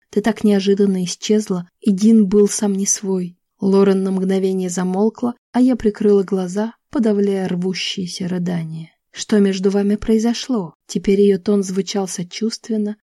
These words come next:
и от этого было еще хуже. Я не заслуживала жалости за то, как поступила с Дином. "Ты была права, Лор", с трудом справляясь с дрожью в голосе, вздохнула я.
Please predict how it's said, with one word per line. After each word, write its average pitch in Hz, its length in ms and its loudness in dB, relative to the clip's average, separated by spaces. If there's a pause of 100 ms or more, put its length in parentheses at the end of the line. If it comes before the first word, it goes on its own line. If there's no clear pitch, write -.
(140)
и 208 80 0
от 202 160 0
этого 208 280 0
было 202 220 2
еще 202 520 -4
хуже. 165 520 -10 (220)
Я 196 180 0
не 180 140 -2
заслуживала 175 720 0
жалости 170 560 -8
за 170 160 -6
то, 185 260 -8 (240)
как 180 220 -4
поступила 190 680 -4
с 180 100 -8
Дином. 175 480 -8 (280)
"Ты 233 100 0
была 202 280 2
права, 202 380 -4
Лор", 175 360 -6 (120)
с - 120 -14
трудом 196 420 0
справляясь 185 680 -2
с 175 40 -6
дрожью 180 460 -4
в 170 80 -8
голосе, 202 640 -2
вздохнула 196 600 -4
я. 170 340 -8